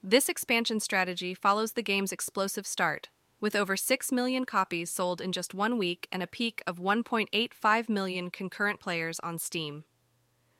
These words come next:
Palworld stands out with its unique fusion system, allowing the creation of new pal breeds with special traits. This feature has contributed to the game's popularity,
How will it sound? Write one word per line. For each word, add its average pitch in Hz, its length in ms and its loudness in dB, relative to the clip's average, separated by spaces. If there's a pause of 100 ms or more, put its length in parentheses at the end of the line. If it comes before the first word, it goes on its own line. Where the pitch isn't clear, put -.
Palworld 240 560 6
stands 202 360 0
out 202 200 6
with 190 120 -4
its 185 200 -6
unique 196 260 2
fusion 220 400 -2
system, 170 560 -6 (300)
allowing 240 400 8
the 254 80 -2
creation 226 560 0
of 185 180 -4
new 220 160 2
pal 226 400 2
breeds 170 420 -2
with 175 140 -6
special 190 340 -2
traits. - 560 -6 (760)
This 339 200 0
feature 294 300 0
has 247 180 0
contributed 254 580 0
to 233 120 -2
the 220 80 0
game's 220 300 2
popularity, 226 800 0